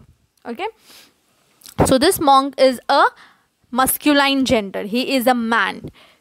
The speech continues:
Yes, so you are going to write the feminine gender of monk, which will be, yes, which will be nun. Yes, this nun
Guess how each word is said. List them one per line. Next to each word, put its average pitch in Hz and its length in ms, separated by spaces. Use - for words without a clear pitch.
Yes, 294 380
so - 160
you 285 160
are 330 140
going 294 280
to 285 120
write 254 420
the 247 300
feminine 359 580
gender 226 360
of 233 320
monk, 220 640
which 269 240
will 262 200
be, 294 220
yes, 262 340
which 247 160
will 233 180
be 269 300
nun. 233 720
Yes, 311 320
this 330 380
nun 277 300